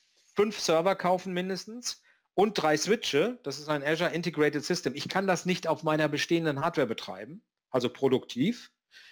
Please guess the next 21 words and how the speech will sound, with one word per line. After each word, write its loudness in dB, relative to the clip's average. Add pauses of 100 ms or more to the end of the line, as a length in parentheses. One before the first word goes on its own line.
(160)
Ähm, 2
ich -14
muss 2
wirklich 2
neuen 0
Hardware 2
investieren 0 (400)
und -4
dann 0
Azure 2
Stack 0 (480)
kann -2
all-, 0
kann -4
viele 0
Dinge, 2
die 2
Azure 2
kann, -6
nicht -6
alles, 0